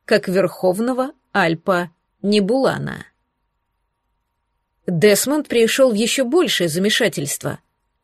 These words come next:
«А как же правление? Кто станет управлять Небуланом, пока я буду завершать обучение?» «Десять лет —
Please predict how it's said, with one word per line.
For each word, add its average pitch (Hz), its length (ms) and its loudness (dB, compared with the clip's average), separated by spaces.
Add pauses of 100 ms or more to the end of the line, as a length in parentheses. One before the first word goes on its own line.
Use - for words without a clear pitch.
(640)
«А 180 160 0
как 185 280 0
же 208 120 0
правление? 269 680 0 (500)
Кто 330 260 2
станет 220 380 0
управлять 214 420 2
Небуланом, 196 540 2
пока 196 200 0
я 180 220 2
буду 220 200 2
завершать 185 440 0
обучение?» 208 640 -2 (1600)
«Десять 339 480 0
лет — 269 420 0